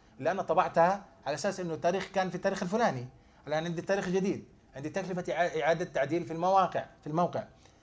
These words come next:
الاناونسمنت أو البش-، المعلومات، هذه كل هذه تكلفة تعديل. فكان في مرونة في العقد، فرضت على الوزارة إنه سوينا محضر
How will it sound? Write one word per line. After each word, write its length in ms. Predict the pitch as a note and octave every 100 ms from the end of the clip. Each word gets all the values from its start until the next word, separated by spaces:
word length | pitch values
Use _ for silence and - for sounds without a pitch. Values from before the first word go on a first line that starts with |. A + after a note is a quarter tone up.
| - -
الاناونسمنت 720 | C#3 C#3 D3+ F#3+ F3+ C#3 A2+
أو 80 | B2
البش-، 300 | C3 C3+ C3+ D#3+
المعلومات، 1040 | D3 D3 C#3+ D3 C#3 C#3 C#3 D#3 F3 C#3+
هذه 180 | D3 D#3 -
كل 200 | A3 G#3
هذه 140 | F#3
تكلفة 340 | F#3 F3 E3+
تعديل. 440 | E3 C#3 D3+ C#3 G#2+ - - - -
فكان 420 | D#3 D#3+ F#3+ G#3
في 260 | D3+ F#3 F3+ -
مرونة 500 | E3+ D#3+ E3 G3+ D#3+
في 80 | C#3
العقد، 380 | F3+ E3+ G#3 F#3 - - - - -
فرضت 420 | - F#3 D#3 C#3
على 180 | D#3 E3+
الوزارة 400 | D#3 C#3 C#3+ E3
إنه 100 | D#3
سوينا 320 | B2 E3 D3+
محضر 360 | B2+ A#2+ D3